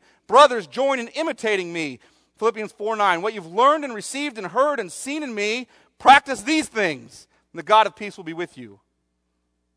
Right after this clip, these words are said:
I can go on and on and on. Second Timothy three ten through eleven. "You, however, have followed my teaching, my conduct,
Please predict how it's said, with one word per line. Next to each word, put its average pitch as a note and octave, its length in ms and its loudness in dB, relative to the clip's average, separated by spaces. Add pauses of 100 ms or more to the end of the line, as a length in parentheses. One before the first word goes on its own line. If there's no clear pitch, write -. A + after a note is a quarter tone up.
(360)
I A3 120 6
can C4+ 140 -6
go G#3 220 -2
on G#3 200 2
and G3 100 -2
on F#3 180 -2
and E3+ 80 -2
on. E3 280 -2 (1080)
Second F3+ 300 -6
Timothy F3 240 -10
three E3+ 300 -12
ten D3+ 180 -10
through D3 120 -18
eleven. C3+ 280 -6
"You, F#3 200 -10
however, E3 420 0
have C3 100 -6
followed F#3 460 -4
my E3+ 260 -4
teaching, B2+ 480 -20 (300)
my E3 220 -2
conduct, D#3 540 -4